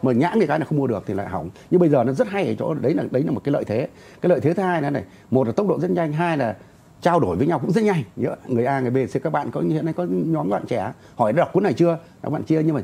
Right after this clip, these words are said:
chỉ có điều là thế này. Hiện nay khuynh hướng đọc cái, cái loại hình ấy. Ví dụ ngoại hình ngày xưa là đọc, đọc tiểu thuyết, đa số đọc cổ điển. Thế hệ chúng tôi đọc cổ điển thì nhiều. Nhưng sau này các bạn hay đọc sách ngôn tình. <laughs> Đấy, ngôn tình. Và ngôn tình nhiều khi, nhiều khi là, nhiều khi nó sướt mướt, ướt át quá, bố mẹ đâm lo.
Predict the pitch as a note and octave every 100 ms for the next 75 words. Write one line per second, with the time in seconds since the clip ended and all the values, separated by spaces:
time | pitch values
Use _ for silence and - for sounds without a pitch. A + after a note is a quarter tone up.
0 | - A#2 - E3+ C3 F#2 F2 C3 F#2 -
1 | - - D#3 C#3+ D3+ - - - B3 G3
2 | F#3 A3 - - - F3 G3+ A#2+ G#2+ -
3 | - - - - G#3+ F#3 C#3+ D3 C3+ C3+
4 | - E3+ C#3+ C3+ A#2+ B2 A#2+ - - D#3+
5 | - B3+ - - - E3 G3+ F#3 - F#2
6 | D#2 - - - - G#3 E3+ F#3 D3 G#2+
7 | F#2 F2+ A#2+ A#2+ - - - G#3+ G#3+ F#3
8 | F#3 F#3 E3 D#3+ F#3 F3+ D3+ G#3 F#3+ G3+
9 | D#3 B2 G#2 - - - F#3 F3 F3+ -
10 | - G3 - - - E3+ D#3 F3+ F#3 F3+
11 | C#3+ - - E3+ E3+ G3 F3 D#3 F#3 F#3
12 | G#3 F#3+ E3+ G3 G3+ F#3 E3+ E3+ G3 F#3+
13 | G3 A#3+ A3+ B3+ B3+ B3+ A3+ A#3+ G#3+ A#3
14 | F3+ A#3 G3+ F#3+ G#3+ A#3+ A3+